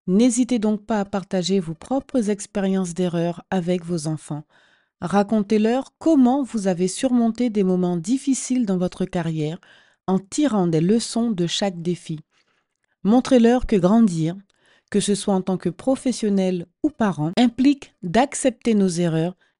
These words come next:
et d'évoluer grâce à elles. Voilà, très chers parents, notre chronique touche à sa fin. Je vous souhaite un très bon week-end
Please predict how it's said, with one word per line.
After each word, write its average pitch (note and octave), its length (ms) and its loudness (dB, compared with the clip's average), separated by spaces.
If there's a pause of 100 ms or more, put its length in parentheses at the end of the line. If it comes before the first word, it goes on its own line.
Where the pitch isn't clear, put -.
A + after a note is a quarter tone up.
et F3+ 140 2
d'évoluer G#3 680 2
grâce F3 380 -4
à E3 80 0
elles. C#3 360 -4
Voilà, F#3 380 4
très A#3+ 220 -4
chers A3+ 200 -2
parents, A3 400 0
notre B3 400 2
chronique A3+ 460 0
touche G#3+ 240 -4
à F#3 80 -2
sa E3+ 180 -4
fin. E3 300 -6 (560)
Je - 160 -2
vous G#3 160 2
souhaite G#3+ 320 -2
un F#3 120 0
très - 200 -4
bon C4+ 180 4
week-end G3 460 0